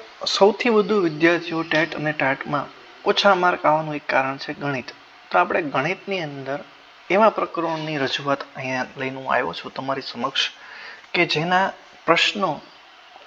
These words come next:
એક બે માર્કમાં વારાઘડીએ પૂછાતો હોય. તેમાંનું પ્રથમ છે સંખ્યા પદ્ધતિ.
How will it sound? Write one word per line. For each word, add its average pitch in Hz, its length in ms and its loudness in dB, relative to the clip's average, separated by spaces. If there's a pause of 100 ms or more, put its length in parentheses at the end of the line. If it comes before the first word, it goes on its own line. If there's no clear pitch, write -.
એક 196 140 2
બે 202 180 0
માર્કમાં 151 460 0 (180)
વારાઘડીએ 139 520 -2
પૂછાતો - 480 -8
હોય. - 200 -12 (160)
તેમાંનું 175 380 -2
પ્રથમ 165 340 -6
છે 165 160 -8
સંખ્યા - 520 -8
પદ્ધતિ. - 360 -8